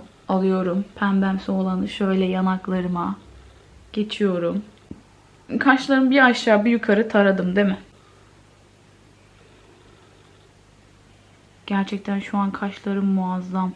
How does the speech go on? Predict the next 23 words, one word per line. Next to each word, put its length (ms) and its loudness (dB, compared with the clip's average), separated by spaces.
Son 260 6
zamanlarda 600 8
yaptığım, 640 2
özellikle 320 2
son 280 -2
alışverişimin 560 2
en 240 2
büyük 260 0
nedeni, 480 4
e, 220 4
şu 80 -6
şekilde 480 0
Morphos'un 600 2
spreyini 540 -6
aldım. 420 -2
Bu 80 -2
keratin 400 2
içerikli. 640 -4
Bunu 340 2
fırçama 720 -2
sıkacağım. 560 -6
Ve 240 2
hızlıca 640 0